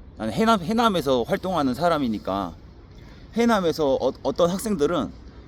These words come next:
분명히 광희 같은 상황에 있는 학생들이 있을 거라 생각하고, 그리고 내 큰 누나네 조카들이 거의 나와 흡-, 흡사한 가정 환경에서 자라고 있거든요. 그래서 그걸 위해서 얘기하는데,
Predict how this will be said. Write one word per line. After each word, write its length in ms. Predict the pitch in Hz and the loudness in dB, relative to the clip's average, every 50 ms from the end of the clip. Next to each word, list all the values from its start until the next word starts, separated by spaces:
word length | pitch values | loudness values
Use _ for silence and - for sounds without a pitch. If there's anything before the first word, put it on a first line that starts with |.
| - - - | -20 -16 -10
분명히 340 | - 151 156 160 151 139 135 | -6 -4 -2 0 0 0 0
광희 400 | - - 151 160 180 175 165 147 | 2 2 0 2 2 2 2 2
같은 460 | 139 131 - 147 135 127 120 107 - - - - - | 2 0 0 0 -2 0 -2 -4 -6 -10 -16 -18 -14
상황에 420 | - - 208 208 196 202 208 175 143 | -6 0 2 2 4 2 2 2 2
있는 480 | 127 127 143 165 165 156 143 123 120 - - - - - | 2 2 2 2 0 0 0 -2 -6 -8 -12 -16 -16 -12
학생들이 460 | - 190 180 - 214 214 175 175 139 135 | -10 -8 -2 -2 -2 0 0 -2 -2 -2
있을 180 | 127 - 196 | -2 -2 -2
거라 220 | - - 170 143 131 | 0 2 2 2 2
생각하고, 560 | - 175 180 165 139 180 185 156 139 98 - - - - - - - - - - - | 0 -2 -6 -2 -2 -2 0 -2 -4 -8 -8 -12 -16 -16 -16 -18 -18 -18 -18 -12 -6
그리고 560 | 156 151 156 127 151 147 147 143 139 131 135 - - - - - - - - - - - - | -2 -2 -2 -2 -2 -4 -4 -4 -4 -6 -8 -12 -18 -20 -20 -20 -20 -20 -20 -20 -20 -12 -6
내 100 | 233 - | -4 -4
큰 220 | - - - 254 240 | -4 0 2 2 4
누나네 340 | 247 247 233 202 185 170 147 | 4 6 6 6 4 4 2
조카들이 680 | - - - - 175 196 147 135 123 156 139 90 78 - - - - - - - - - | 0 -2 -2 0 0 2 2 2 0 0 -2 -4 -6 -10 -20 -20 -20 -20 -20 -20 -16 -6
거의 300 | - 165 180 170 139 117 | -2 0 2 2 2 2
나와 400 | 104 113 120 139 165 170 160 156 | 4 6 8 10 10 10 10 8
흡-, 160 | 156 165 190 - - - - - | 4 -2 -8 -14 -14 -20 -16 -8
흡사한 480 | - 254 233 - - - 262 240 214 175 | -8 -6 -6 -2 4 6 8 8 6 6
가정 300 | - - 131 135 147 156 | 2 -4 -2 -2 -2 0
환경에서 380 | 202 202 196 170 160 131 107 107 | 0 0 0 0 -2 -2 -4 -4
자라고 300 | - 127 120 131 127 113 | -2 0 2 2 2 0
있거든요. 400 | 90 - 151 117 123 127 131 190 - - - - - - | 0 0 0 0 0 -2 -2 -4 -6 -14 -20 -20 -20 -20
그래서 160 | - - 107 117 | -14 -8 -8 -6
그걸 320 | - - 165 185 190 196 | -2 2 4 4 4 4
위해서 260 | 196 196 175 131 147 | 4 2 2 2 0
얘기하는데, 640 | 139 151 143 147 143 143 117 120 139 151 123 - - | -2 -2 -2 -2 -4 -4 -4 -4 -2 -2 -4 -4 -8